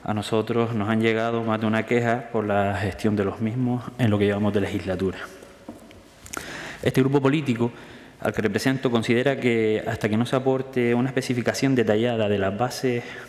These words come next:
para la concesión de los huertos urbanos, nuestro sentido del voto será la abstención.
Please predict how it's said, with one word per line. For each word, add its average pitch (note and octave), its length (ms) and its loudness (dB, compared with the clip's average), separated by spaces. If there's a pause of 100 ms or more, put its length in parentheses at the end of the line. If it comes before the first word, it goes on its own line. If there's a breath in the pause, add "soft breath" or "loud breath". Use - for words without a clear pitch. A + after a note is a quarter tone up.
(160)
para G#2+ 180 2
la G#2 100 2
concesión A2 480 2
de A2 80 4
los G2+ 140 0
huertos A2+ 300 0
urbanos, A2+ 440 0 (420 loud breath)
nuestro A2+ 220 0
sentido A#2 420 2
del G#2+ 100 -2
voto A#2+ 260 2
será A2 380 2
la G#2 100 0
abstención. F#2+ 500 -6